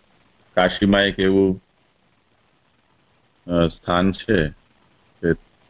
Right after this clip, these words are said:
ત્યાં લોકો ખાસ પોતાનું મૃત્યુ માટે જ આવતા હોય. અને ત્યાં એટલા બધા લોકો આવતા હોય છે કે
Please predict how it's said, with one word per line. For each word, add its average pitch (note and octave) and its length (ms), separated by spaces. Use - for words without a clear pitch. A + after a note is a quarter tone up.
ત્યાં F2+ 160
લોકો F#2 320
ખાસ F2+ 380
પોતાનું F#2 360
મૃત્યુ F2+ 340
માટે F#2+ 300
જ D#2+ 40
આવતા D2+ 320
હોય. - 180
અને F2 140
ત્યાં F2+ 220
એટલા F#2 300
બધા G#2+ 200
લોકો G2 580
આવતા F2 280
હોય F2+ 220
છે G#2 180
કે F#2 160